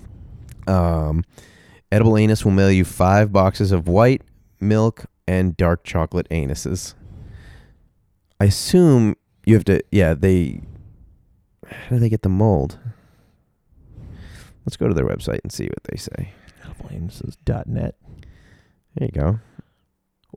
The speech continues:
Speaker 2: Oh, Edible Anus is the name of the company.
Speaker 1: <laughs> Yeah.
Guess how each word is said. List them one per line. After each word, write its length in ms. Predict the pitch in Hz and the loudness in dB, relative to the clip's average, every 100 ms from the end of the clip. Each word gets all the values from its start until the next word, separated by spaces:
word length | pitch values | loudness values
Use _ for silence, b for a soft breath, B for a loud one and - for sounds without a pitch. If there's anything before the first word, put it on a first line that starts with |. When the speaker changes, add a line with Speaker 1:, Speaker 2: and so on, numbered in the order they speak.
| _ _ - - | _ _ -12 2
Speaker 2:
Oh, 160 | 180 151 | 4 6
Edible 340 | 151 156 147 | 6 4 4
Anus 320 | 143 143 139 - | 2 2 0 0
is 200 | 135 123 | 0 2
the 100 | 127 | 2
name 160 | 123 | 2
of 80 | 117 | 2
the 60 | 110 | 2
company. 440 | 139 139 - - - | 0 0 -4 -6 -6
Speaker 1:
<laughs> 60 | |
Yeah. 480 | 120 - 165 - | -6 -4 -4 -2